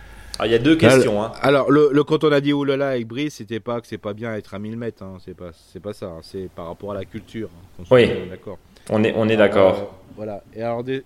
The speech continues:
Speaker 2: ce qu'il y a, c'est que souvent, quand on en a, quand, alors, il y a deux facteurs.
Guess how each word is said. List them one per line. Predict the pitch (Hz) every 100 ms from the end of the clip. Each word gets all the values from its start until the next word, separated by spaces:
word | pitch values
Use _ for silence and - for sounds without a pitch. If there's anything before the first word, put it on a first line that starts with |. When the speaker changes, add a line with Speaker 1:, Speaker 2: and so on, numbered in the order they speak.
| -
Speaker 2:
ce | -
qu'il | 123
y | 135
a, | 151
c'est | - 123
que | 131 117
souvent, | - 117 139
quand | 135 113
on |
en | 110 110
a, | 110 - - -
quand, | 113 117 -
alors, | 92 - _ -
il |
y | 117
a |
deux | 123 156
facteurs. | 147 139 - 117